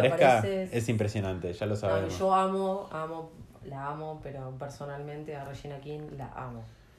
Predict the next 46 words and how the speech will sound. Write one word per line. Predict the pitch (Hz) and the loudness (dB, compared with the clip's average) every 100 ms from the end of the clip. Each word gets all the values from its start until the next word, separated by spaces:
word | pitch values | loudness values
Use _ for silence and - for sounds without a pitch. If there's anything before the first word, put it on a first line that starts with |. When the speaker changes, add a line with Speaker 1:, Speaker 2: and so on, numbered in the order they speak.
| - | -20
Speaker 2:
La | 127 123 | -14 -12
amo. | 123 123 | -12 -12
Todo | 151 147 | -8 -8
lo | 147 | -8
que | 143 143 | -8 -8
hace | 139 151 - - | -8 -10 -12 -14
me, | 135 131 | -10 -10
me | 120 123 127 | -10 -10 -10
gusta | 131 131 131 | -8 -10 -10
muchísimo. | 135 131 127 117 127 120 | -12 -10 -12 -12 -12 -12
O | |
sea, | 127 | -12
no, | 123 127 127 123 - - - - | -12 -12 -12 -14 -18 -20 -16 -4
no | |
hay | 175 175 | -2 0
papel | 170 - 185 190 | -2 0 -2 -2
de | 165 170 | -2 -4
ella | 175 185 | -4 -6
que | 160 | -6
no | 147 | -8
me | 156 | -8
haya | - | -10
llegado. | 131 131 123 123 117 - - - - - | -10 -8 -8 -10 -12 -20 -20 -20 -20 -12
Me | 127 | -6
parece | 143 151 - | -6 -6 -6
como | 151 139 | -6 -6
que | 151 | -6
los | 143 - | -6 -6
interpreta, | 139 135 139 - 165 180 | -8 -8 -8 -6 -4 -4
se | 175 151 | -4 -6
los | 139 - | -8 -8
toma, | 160 160 156 | -8 -4 -4
los | 143 | -4
vivencia | 143 151 156 160 170 170 170 - - - - | -4 -4 -6 -8 -6 -6 -6 -12 -20 -18 -12
y | 151 | -8
te | 147 | -6
los | 139 135 - | -6 -8 -8
traspas-, | 151 151 - 165 160 | -8 -8 -2 -2 -2
y | 185 | -4
traspasa | - 147 - 180 185 190 | -6 -8 -2 0 0 0
la | 165 | -2
pantalla | 156 151 170 180 | -4 -4 -6 -4
de | 160 | -4
una | 156 | -4
manera | 151 151 185 180 | -4 -2 -2 -2
que, | 147 135 131 | -6 -8 -10